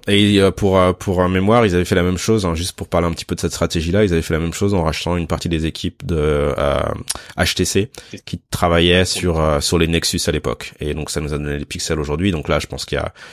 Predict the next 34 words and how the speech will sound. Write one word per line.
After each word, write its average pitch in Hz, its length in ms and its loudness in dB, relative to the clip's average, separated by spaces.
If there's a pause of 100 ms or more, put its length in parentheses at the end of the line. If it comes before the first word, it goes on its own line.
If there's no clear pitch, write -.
(320)
clairement 87 380 2
le, 85 180 2
le 78 140 -2
même, 82 320 0
euh, 71 340 -2 (680)
le 87 100 0
même 95 160 4
raisonnement 95 460 2
derrière. 87 640 2
Mais 87 280 0
bon, 92 200 -4
c'est - 120 -6
vrai 95 160 0
qu'il 90 200 0
y 82 100 2
a 78 60 0
encore 82 220 0
un 82 60 0
petit - 120 -8
peu 92 100 -2
de 82 60 -6
boulot 85 240 0
pour, 78 280 -4
euh, 73 180 0 (280)
rendre 85 260 0
Wear 82 220 2
O 80 120 2
S, 80 260 0
euh, 76 160 0
un 82 120 -4
petit - 160 -8
peu - 140 -6
de - 60 -6
son, - 180 -8